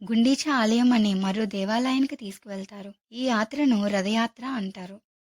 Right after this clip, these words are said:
దీనికోసం ప్రత్యేకంగా మూడు భారీ రథాలు తయారు చేస్తారు.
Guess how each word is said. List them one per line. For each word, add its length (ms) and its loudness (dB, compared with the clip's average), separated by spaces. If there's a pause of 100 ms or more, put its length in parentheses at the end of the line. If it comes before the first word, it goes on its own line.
దీనికోసం 600 0
ప్రత్యేకంగా 680 2
మూడు 280 6
భారీ 360 2
రథాలు 380 2
తయారు 460 -6
చేస్తారు. 460 -14